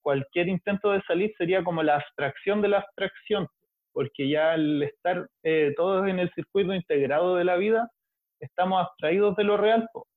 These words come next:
que es lo natural, po. Entonces quizá y por ahí va como el golpe ácido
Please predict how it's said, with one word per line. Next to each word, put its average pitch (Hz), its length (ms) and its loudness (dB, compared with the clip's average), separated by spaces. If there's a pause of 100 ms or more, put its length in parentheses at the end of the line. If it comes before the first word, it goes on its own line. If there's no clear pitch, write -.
(120)
que 170 160 2
es 175 100 -2
lo 180 120 0
natural, 185 480 0
po. - 120 -10 (680)
Entonces 170 460 -6
quizá 175 300 -4
y 175 60 2
por 151 200 0
ahí 151 160 0
va 185 220 2
como 185 180 0
el 180 100 0
golpe 170 400 0
ácido 214 600 2